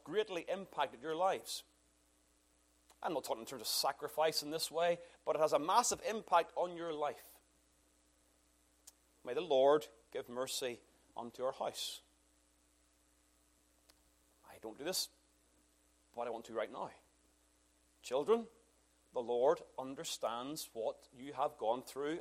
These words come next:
as I entered the ministry and served as a servant of God in this place. The Lord gets it.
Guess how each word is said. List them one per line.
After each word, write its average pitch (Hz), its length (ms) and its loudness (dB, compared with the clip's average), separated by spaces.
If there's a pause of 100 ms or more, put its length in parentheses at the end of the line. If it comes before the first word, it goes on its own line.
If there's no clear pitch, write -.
as 120 120 -6
I 120 300 2 (440)
entered 120 300 -10
the 135 80 -6
ministry 139 520 -6
and 107 120 -10
served 147 480 -2 (100)
as 110 100 -16
a 107 80 -16 (360)
servant 147 300 -2
of 139 80 -8
God 165 220 2
in 156 60 -6
this 185 120 -8
place. - 420 -18 (1080)
The 120 60 -4
Lord 165 200 -2
gets 240 260 -4
it. - 60 -14